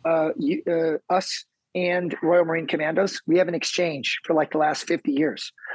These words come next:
We send each other's instructors to each other's schools and then teach. It's an incredible, special relationship we have. Canadians are our brothers as well. Um, as a fighting system, a sniper is the most effective and efficient weapon system in the world.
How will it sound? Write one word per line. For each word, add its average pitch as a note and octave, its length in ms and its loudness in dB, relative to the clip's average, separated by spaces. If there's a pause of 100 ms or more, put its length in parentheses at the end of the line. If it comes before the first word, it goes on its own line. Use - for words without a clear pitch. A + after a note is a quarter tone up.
(180)
We D#3+ 100 2
send E3+ 280 -2
each D#3 200 0
other's D#3+ 300 2
instructors E3+ 580 -2
to - 140 -2
each D#3+ 180 2
other's D3 220 0
schools F#3+ 520 0
and D3 120 -4
then D3 120 -4
teach. - 460 -2 (420)
It's - 180 0
an G3 60 4
incredible, F3+ 720 2
special - 540 0
relationship D#3+ 540 0
we C#3 100 -2
have. C#3 220 -4 (420)
Canadians F#3 500 2
are F3 100 6
our D#3+ 200 4
brothers D#3 380 0
as C#3 120 -8
well. D#3 200 0 (420)
Um, D3 300 -2 (840)
as F#3+ 400 2
a F3 100 4
fighting E3 460 0
system, F#3+ 680 -2
a D#3+ 100 2
sniper F3 500 0
is D#3 100 -2
the D#3+ 80 -6
most D#3 240 -4
effective E3+ 600 0
and E3 140 -4
efficient - 480 -4
weapon D#3+ 260 -2
system - 360 -6
in C#3 60 -14
the D3 60 -6
world. C#3+ 260 -2